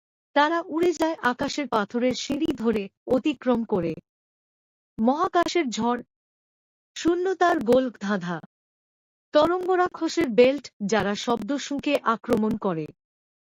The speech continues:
এক পর্যায়ে সে পৌঁছায় চাঁদের গোপন প্রাসাদ, যেখানে একটি মেয়ে, রাজকুমারী এলিনা, একা বসে থাকে চাঁদের বাঁকে।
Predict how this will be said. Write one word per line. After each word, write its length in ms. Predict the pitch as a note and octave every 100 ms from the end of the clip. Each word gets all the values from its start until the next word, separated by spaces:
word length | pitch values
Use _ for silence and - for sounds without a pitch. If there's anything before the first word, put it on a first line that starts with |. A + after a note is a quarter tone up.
| _ _ -
এক 160 | D#4+ -
পর্যায়ে 480 | E4+ E4+ C#4+ E4+ F4
সে 240 | - D4
পৌঁছায় 520 | C4 C4+ C4 C4 C#4
চাঁদের 440 | C#4+ B3+ A#3 B3+ A#3
গোপন 420 | E3+ A3 C4 C4+
প্রাসাদ, 520 | A#3+ G3+ G3 G#3+ F#3 - _ _
যেখানে 460 | G#3 C4+ - D#4+ D4+
একটি 260 | C4+ C#4
মেয়ে, 360 | A#3+ B3 A#3 A3+ - -
রাজকুমারী 760 | G#3 A#3+ C#4 - D#4 E4 D#4+
এলিনা, 540 | F#4 A#3 A3+ A#3 A#3 B3 -
একা 280 | C4 D4
বসে 320 | C4+ G#3+ - C#4
থাকে 320 | - B3+ C4
চাঁদের 400 | - G#3+ G3+ A3+
বাঁকে। 420 | F#3 F3 - E3